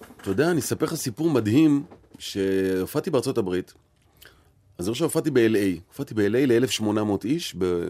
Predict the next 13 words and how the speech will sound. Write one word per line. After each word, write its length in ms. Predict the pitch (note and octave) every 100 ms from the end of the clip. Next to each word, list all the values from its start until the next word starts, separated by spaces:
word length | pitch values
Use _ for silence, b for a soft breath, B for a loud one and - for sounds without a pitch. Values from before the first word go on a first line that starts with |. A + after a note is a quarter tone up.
| - -
שם 240 | - E2 D#2+
בקודק 880 | C2+ C2 _ - B2+ C3+ D3 - - - -
תיאטר, 460 | - C#3+ C#3 D3 C3+
משהו 280 | F#2 - F2+
ענק, 320 | G#2+ D3 - B B B B B B B
ואני 180 | - G#2
מסיים 240 | A2+ B2+ A2+
את 60 |
ההופעה, 540 | A2+ F#2 - F2 C#3+ F#3+ - _ _ - -
ולוקחים 760 | E2+ D#2 D#2+ G2+ G2+ G2+ - F3+
אותי 160 | - E3
למועדון 420 | A#2 A2+ B2+ D#3
סטנדאפ, 460 | - D3 C#3+ C3+